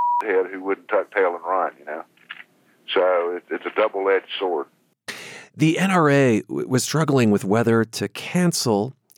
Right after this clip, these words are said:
Speaker 2: its annual convention entirely, which was set to happen in Denver, or perhaps scale it back dramatically. Um, we heard the idea of creating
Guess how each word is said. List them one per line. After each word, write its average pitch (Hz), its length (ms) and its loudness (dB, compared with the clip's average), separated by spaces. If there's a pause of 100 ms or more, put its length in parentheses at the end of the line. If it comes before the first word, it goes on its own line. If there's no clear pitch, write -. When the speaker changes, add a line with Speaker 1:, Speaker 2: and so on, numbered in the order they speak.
Speaker 2:
its - 220 -2
annual 127 560 2
convention 101 840 -2
entirely, 107 1000 -2 (200)
which - 220 -10
was 90 280 2
set - 280 0
to 104 80 -4
happen 92 280 0
in 85 140 2
Denver, 90 400 -2 (240)
or 135 280 2
perhaps 120 340 -2
scale 113 420 2
it - 140 -6
back 104 400 -2
dramatically. 98 840 -2 (600)
Um, 87 320 -4 (220)
we 107 140 -2
heard 131 200 0
the 123 100 4
idea 107 360 2
of 90 220 -4
creating 101 540 2